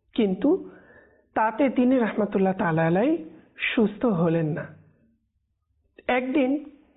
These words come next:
সে চিকিৎসক বলতে লাগলো, "যদি আমি জানতাম যে আমার শরীরের মাংস দ্বারা যদি আপনার চিকিৎসা হয়ে যেত, তাহলে আমি আমার শরীরের মাংস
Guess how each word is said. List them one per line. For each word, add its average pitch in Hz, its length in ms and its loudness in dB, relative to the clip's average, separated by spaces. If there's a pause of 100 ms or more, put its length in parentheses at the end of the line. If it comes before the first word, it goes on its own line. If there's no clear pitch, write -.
(500)
সে 330 120 2
চিকিৎসক 277 600 0 (400)
বলতে 262 340 2
লাগলো, 233 520 0 (120)
"যদি 269 300 4
আমি 311 200 4
জানতাম 220 600 0 (300)
যে 214 140 2
আমার 226 260 0 (140)
শরীরের 254 420 4
মাংস 214 420 2
দ্বারা 233 380 0
যদি 208 440 2 (320)
আপনার 208 380 0
চিকিৎসা 208 840 0 (680)
হয়ে 285 280 2
যেত, 208 400 0
তাহলে 190 440 0
আমি 196 260 2
আমার 208 220 2 (140)
শরীরের 240 480 4
মাংস 202 420 2